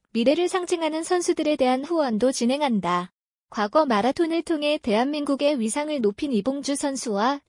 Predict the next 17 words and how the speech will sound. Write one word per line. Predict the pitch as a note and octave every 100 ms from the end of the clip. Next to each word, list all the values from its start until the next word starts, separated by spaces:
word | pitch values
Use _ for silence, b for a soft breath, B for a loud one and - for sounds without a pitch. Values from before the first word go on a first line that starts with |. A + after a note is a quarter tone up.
| b b b b
현 | E4+ F4
국가대표 | A#3+ G#3 D4+ D4+ - D4+
럭비 | A#3 G3 E4
선수 | D#4+ E4 - D#4+
안드레진, | G3+ G3+ A#3 G3 F3+ C#4 D4 _ B B B B B B
그리고 | - A#3+ A#3+ C#4 D4+
대한민국 | - G#3 C#4 C#4+ C4 D4+ D4
육상의 | G#3 - D#4 D4+
미래를 | B3 A3+ G3 A3+ C#4+
책임질 | F#4+ F#4+ F#4 F4+ E4+
육상 | G3+ - E4+ E4+
꿈나무 | F4+ F4+ F4+ E4
비회사 | D#4+ D4+ C4+ C4+ D4
선수에게 | D4 F4 F4 E4 C#4+ B3 A3 C4
후원금을 | C#4+ G4 G4+ F#4+ F4 E4+
전달할 | A#3+ G#3 C4+ D#4 B3+
예정이다. | G#3 C#4+ C#4+ G#3 F#3 F3+